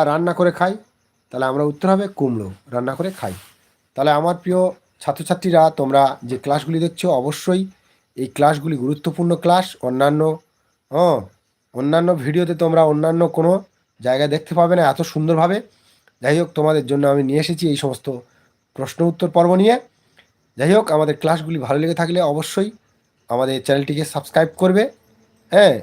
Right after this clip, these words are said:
এবং শেয়ার করে দেবে অন্যান্য স্টুডেন্টদের দেখানোর জন্য।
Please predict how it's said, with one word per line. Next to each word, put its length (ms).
এবং 200
শেয়ার 240
করে 140
দেবে 200
অন্যান্য 380
স্টুডেন্টদের 540
দেখানোর 460
জন্য। 200